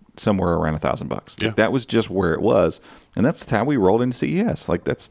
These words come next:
Speaker 1: that's the mentality. Cool, here are the nice Chromebooks. These are the ones we get it really excited about.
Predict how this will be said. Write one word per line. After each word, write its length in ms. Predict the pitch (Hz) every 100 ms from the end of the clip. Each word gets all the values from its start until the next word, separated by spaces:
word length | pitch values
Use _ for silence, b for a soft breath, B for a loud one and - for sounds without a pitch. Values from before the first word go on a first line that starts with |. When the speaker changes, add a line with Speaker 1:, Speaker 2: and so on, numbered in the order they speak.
| -
Speaker 1:
that's 180 | 90 -
the 80 |
mentality. 460 | 117 120 - 104 82
Cool, 200 | - 165 85
here 220 | 101 113
are 40 |
the 100 | 117
nice 240 | 110 101 -
Chromebooks. 400 | 107 104 104 -
These 180 | 87 95
are 40 |
the 80 | 110
ones 140 | 113
we 100 | 107
get 160 | 104 104
it 120 | 110 -
really 240 | 98 95
excited 340 | 87 87 85 82
about. 340 | 82 80 -